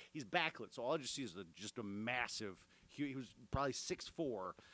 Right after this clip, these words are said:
and cowboy hat, cowboy boots, shit kicker looking guy, comes walking straight at me, just ka-chunk, ka-chunk, slow, doesn't go fast. I'm like, "Oh my God, I get to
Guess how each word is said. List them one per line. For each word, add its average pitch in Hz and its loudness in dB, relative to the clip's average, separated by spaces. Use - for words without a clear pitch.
and 117 -4
cowboy 139 6
hat, 139 0
cowboy 143 4
boots, 135 0
shit - -4
kicker 147 -2
looking 139 2
guy, 143 2
comes 160 0
walking 127 4
straight 165 4
at 151 6
me, 110 -2
just - -10
ka-chunk, 147 -2
ka-chunk, 151 0
slow, 139 4
doesn't 147 2
go 147 6
fast. 151 4
I'm 113 -2
like, 107 -4
"Oh 156 0
my 98 -4
God, 180 0
I 139 0
get 143 -2
to 147 4